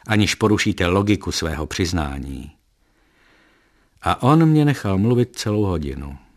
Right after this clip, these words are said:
možná déle. Pak se podíval na hodinky a řekl: „Dobrá, jestli vy nejste unavený mluvením, já jsem unavený posloucháním.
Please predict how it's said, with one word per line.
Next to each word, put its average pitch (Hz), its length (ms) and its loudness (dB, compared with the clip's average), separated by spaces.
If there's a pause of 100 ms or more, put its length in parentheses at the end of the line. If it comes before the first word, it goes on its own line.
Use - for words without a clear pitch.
(400)
možná 113 440 2
déle. 69 420 -8 (1900)
Pak 131 200 -2
se 127 140 2
podíval 92 520 0
na 92 100 2
hodinky 98 480 -2
a 85 100 -2
řekl: 71 400 -8 (800)
„Dobrá, 80 560 0 (600)
jestli 98 500 4
vy 175 260 4
nejste 98 440 2
unavený 101 460 2
mluvením, 92 640 0
já 139 420 4
jsem 139 360 -2
unavený 104 580 0
posloucháním. 71 1300 -2